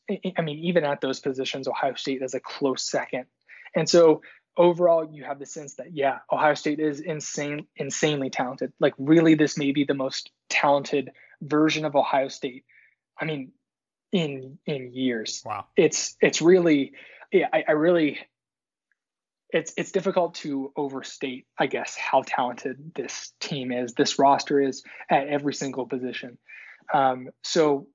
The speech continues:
Speaker 1: yeah, if you're looking at, at that, while we shouldn't pick games just based on talent, uh, it, it is predictive in a sense. Um, but there's, there's,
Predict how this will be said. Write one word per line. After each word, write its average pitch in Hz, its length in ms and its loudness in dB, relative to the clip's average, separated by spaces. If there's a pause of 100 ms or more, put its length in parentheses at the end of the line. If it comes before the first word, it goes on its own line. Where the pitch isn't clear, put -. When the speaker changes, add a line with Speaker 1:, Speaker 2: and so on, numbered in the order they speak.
Speaker 1:
yeah, 151 320 2
if 160 160 -10
you're 156 100 -4
looking 160 440 -10
at, 147 260 -4 (160)
at 151 180 -2
that, 139 280 0 (180)
while 147 240 0
we 151 80 -2
shouldn't 180 400 -6
pick 165 380 -10
games 143 440 -8
just - 320 0
based 131 280 0
on 131 220 -4
talent, 160 500 2 (320)
uh, 151 180 4
it, 160 160 -4 (180)
it 156 180 0
is 170 220 4
predictive 156 720 -2
in 151 160 -4
a 135 60 -6
sense. - 600 -10 (140)
Um, 135 540 -2 (380)
but 156 320 0
there's, 143 240 4
there's, 170 480 0